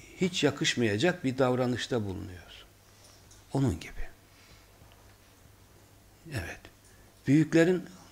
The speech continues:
hatası da büyük olur. Yani avam için bazen küçük bir hata kabul edilen şey, büyüklerden birisi yaparsa, örnek bir şahsiyet yaparsa, e,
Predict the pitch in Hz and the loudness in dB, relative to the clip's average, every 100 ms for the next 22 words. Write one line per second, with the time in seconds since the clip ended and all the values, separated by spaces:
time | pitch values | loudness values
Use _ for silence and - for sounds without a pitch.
0 | - - 131 - 143 135 156 143 104 101 | -20 -10 -6 0 2 2 0 0 0 -2
1 | 90 92 - - - - - - - - | -4 -6 -16 -18 -20 -20 -20 -20 -20 -20
2 | - - - - - - - - - - | -20 -20 -20 -20 -20 -20 -20 -20 -20 -20
3 | - - - - - 131 151 151 131 - | -20 -20 -20 -20 -2 4 6 6 4 -4
4 | - 127 139 165 151 - 131 113 131 139 | 0 6 8 8 8 6 4 4 4 6
5 | 147 127 120 - - - - - - - | 8 6 4 2 -10 -20 -20 -20 -20 -6
6 | - - 165 - 135 104 135 147 139 - | 0 0 0 2 2 2 2 2 2 2
7 | 123 117 117 107 110 110 92 - 147 170 | 0 2 2 0 0 -2 -4 2 4 2
8 | - - - - - - 135 147 143 147 | -2 -14 -16 -18 -20 2 8 8 10 8
9 | 143 139 151 131 131 117 - 117 110 127 | 8 8 8 8 8 6 4 6 6 6
10 | - 147 101 - 147 180 - - - - | 6 4 4 6 6 4 -6 -20 -20 -20
11 | - 135 135 139 143 - 135 123 - 127 | 0 6 10 10 8 6 4 4 6 4
12 | 113 - 123 113 - 107 - 123 110 107 | 4 2 0 0 -2 -2 0 -2 0 0
13 | 104 - - - - - - - 113 | -2 -6 -20 -20 -20 -20 -20 -10 -2